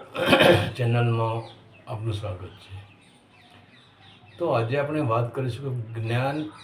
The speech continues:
એ જ બંધન છે. અને જ્ઞાન, જ્યાં જ્ઞાન વસે, ત્યાં હું પણ હું પડેલું જ હોય છે.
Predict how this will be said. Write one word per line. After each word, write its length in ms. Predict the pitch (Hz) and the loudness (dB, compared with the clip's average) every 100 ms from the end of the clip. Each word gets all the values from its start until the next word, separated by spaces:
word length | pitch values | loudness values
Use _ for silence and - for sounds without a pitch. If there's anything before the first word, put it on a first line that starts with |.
| - | -12
એ 360 | 135 135 151 151 | -4 -2 0 0
જ 80 | |
બંધન 520 | 135 120 104 98 101 95 | 0 2 2 2 2 0
છે. 280 | - 87 - - - - - - - - - - - - - - - - - - - - - - - - - - - - - - - - - - - | -4 -8 -10 -16 -20 -20 -20 -20 -20 -20 -20 -20 -20 -20 -20 -20 -20 -20 -20 -20 -20 -20 -20 -20 -20 -20 -20 -20 -20 -20 -20 -20 -20 -20 -20 -20 -10
અને 240 | 139 156 143 | -4 -2 0
જ્ઞાન, 580 | 120 123 139 156 156 | 0 2 2 0 0
જ્યાં 340 | 117 123 147 123 | 0 2 2 0
જ્ઞાન 440 | 104 120 147 143 | 0 0 0 0
વસે, 580 | 135 127 160 147 107 101 101 - - - - - - - _ - - | 0 0 -2 -2 -2 -2 -4 -6 -16 -20 -20 -20 -20 -20 _ -20 -6
ત્યાં 260 | 139 135 101 | 0 2 2
હું 380 | 98 139 156 | 2 2 0
પણ 180 | - 131 | 0 0
હું 300 | 135 131 - | 0 -2 -4
પડેલું 420 | 117 117 135 131 | -2 0 2 0
જ 40 | 101 | 0
હોય 200 | 107 101 | 0 -2
છે. 320 | - 87 82 | -6 -10 -12